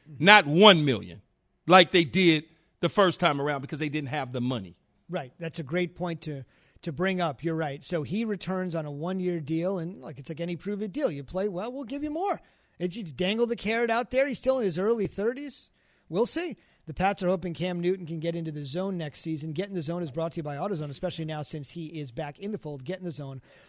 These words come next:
Speaker 2: AutoZone, our Pats reporter with the team every single day of the year. What can he add to Cam's return to New England?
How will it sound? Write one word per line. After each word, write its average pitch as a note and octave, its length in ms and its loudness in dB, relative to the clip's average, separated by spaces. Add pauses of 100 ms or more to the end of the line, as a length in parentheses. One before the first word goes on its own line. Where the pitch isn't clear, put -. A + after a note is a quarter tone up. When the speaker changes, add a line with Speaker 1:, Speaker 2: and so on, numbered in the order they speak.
(140)
Speaker 2:
AutoZone, F3 540 2
our E3 120 0
Pats F#3+ 280 2
reporter G#3 420 2
with E3+ 140 -2
the F3 60 -6
team G3 280 -2
every F#3 240 0
single G3+ 380 -2
day F#3 400 0
of G#3+ 240 -8
the G#3 80 -4
year. G#3+ 320 0
What F3 300 -2
can A#3 140 -4
he D4 360 0
add D#3+ 320 0
to E3+ 80 -12
Cam's A#3 640 -6
return G#3 880 -2 (520)
to A3 120 0
New C4 240 4
England? D4 680 2